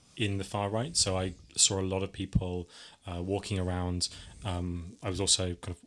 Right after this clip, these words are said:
in the crowd with the Tommy, Free Tommy people. Um, there was, uh, people with, like, "Don't tread on me," this kind of snake meme, "No step on snake."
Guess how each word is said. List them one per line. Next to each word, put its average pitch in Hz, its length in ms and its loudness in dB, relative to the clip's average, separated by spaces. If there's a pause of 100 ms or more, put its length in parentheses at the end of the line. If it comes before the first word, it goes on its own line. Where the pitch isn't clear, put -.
(100)
in 98 140 -2
the 95 80 -2
crowd 101 300 -4
with 107 80 -4
the 98 60 -6
Tommy, 101 240 -2
Free 104 160 -4
Tommy 104 180 0
people. 107 420 -4 (260)
Um, 98 200 2
there 95 120 4
was, - 400 8 (160)
uh, 87 420 2 (300)
people 98 280 0
with, 92 120 0
like, 101 140 -2
"Don't 107 200 4
tread 104 200 2
on 104 160 4
me," 113 240 2 (260)
this 107 160 0
kind 87 160 0
of 85 120 -6
snake - 440 8
meme, 117 280 -2
"No 98 100 2
step 90 300 4
on 90 80 2
snake." - 400 4